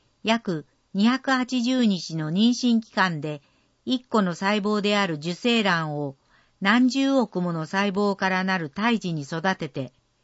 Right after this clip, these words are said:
人間としてのスタートを切らせるのです。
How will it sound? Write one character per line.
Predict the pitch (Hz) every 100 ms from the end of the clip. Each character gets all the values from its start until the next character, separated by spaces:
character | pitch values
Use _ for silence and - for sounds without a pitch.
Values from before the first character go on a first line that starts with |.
| _ _ -
人 | 196 233 240
間 | 233 226
と | 220 214
し |
て | - 220
の | 170
ス | -
タ | - 240
ー | 220
ト | 170
を | 143
切 | 135
ら | 175 185
せ | - 185
る |
の | 156 143
で | 135
す。 | 131 -